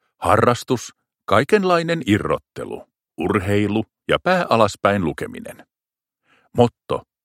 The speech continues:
maan alta se pienikin ponnistaa. Nimi: Herra Sijainen. Ikä hämärän peitossa. Harrastus pimeät hommat. Motto:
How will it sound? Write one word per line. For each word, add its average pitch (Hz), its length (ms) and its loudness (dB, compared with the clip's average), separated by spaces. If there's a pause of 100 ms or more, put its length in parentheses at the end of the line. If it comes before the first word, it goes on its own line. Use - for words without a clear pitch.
(240)
maan 175 380 2
alta 123 300 4
se 214 160 -4
pienikin 85 500 0
ponnistaa. - 720 -8 (1500)
Nimi: 95 440 0 (540)
Herra 90 340 4
Sijainen. - 840 -4 (560)
Ikä 87 380 0 (280)
hämärän 82 600 -2
peitossa. - 640 -8 (640)
Harrastus - 720 0 (400)
pimeät 101 540 0
hommat. 85 380 0 (800)
Motto: - 560 -2